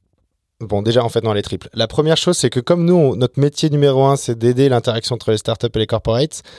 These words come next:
euh, on s'est dit que ça pourrait être très bien, même pour nous en interne, de structurer notre pensée et d'essayer de faire une première ana-, une première analyse, euh, à chaud, euh, de, de ce qu'on a vu, euh, et d'essayer de prendre du recul sur, euh, toutes les interactions possibles et,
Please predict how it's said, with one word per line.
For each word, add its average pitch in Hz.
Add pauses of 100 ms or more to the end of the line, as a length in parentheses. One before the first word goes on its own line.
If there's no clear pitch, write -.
(260)
euh, 107
on 113
s'est 120
dit 135
que -
ça 123
pourrait 117
être 110
très 123
bien, 127
même 127
pour 120
nous 131
en 127
interne, 135
de 113
structurer 123
notre 117
pensée 117
et 139
d'essayer 117
de 104 (380)
faire 117
une 117
première 123
ana-, 117
une 113
première 123
analyse, 120
euh, 107
à 113
chaud, 147 (500)
euh, 107
de, 110
de 113
ce -
qu'on 120
a 120
vu, 110 (120)
euh, 101
et 101
d'essayer 104
de 107
prendre 117
du 110
recul 113
sur, 107
euh, 101
toutes -
les 110
interactions 107
possibles 120
et, 101